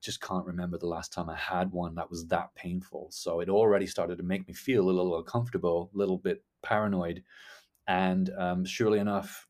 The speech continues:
I've had the sniffles, I've had, um, a cough. Yeah. But it's been two days, so my, my symptoms aren't getting worse. They're actually just hovering around, and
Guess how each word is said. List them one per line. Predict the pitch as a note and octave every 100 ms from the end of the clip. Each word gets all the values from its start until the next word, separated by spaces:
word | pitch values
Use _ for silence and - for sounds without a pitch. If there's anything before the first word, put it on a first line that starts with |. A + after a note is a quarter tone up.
| -
I've | G2+
had | - F#2+ F2+
the |
sniffles, | F2 G#2 F#2+ - F#2 F2
I've | - - F2+
had, | F2+ E2 F2 - -
um, | D#2+ D#2+ D#2+
a | -
cough. | - - E2 - - _ _ _ - - - _ _ _
Yeah. | - - - -
But | G#3 B2 - - _ _ _ _ _ _ _ - _ _ _
it's | C#3+ B2
been | - E3 E3 C3
two | D3+ C#3
days, | C3+ E2 - - - _ _
so | - - A#2 G#2 G#2 G2+ G2+ _ _ _ _ _ _ _ _ -
my, | A#2 B2+ B2+ B2 -
my | A#2
symptoms | A#2+ - A3 - G#2+ G2+
aren't | A2 A2+
getting | A2 G2+ F#2+
worse. | A2 - - -
They're | G2 B2
actually | E3 - A2+
just | F#2 F#2+
hovering | - - F#3+ A#2 E2 D#2+
around, | D#2+ G3 F#3 D#3+
and | E2+ E2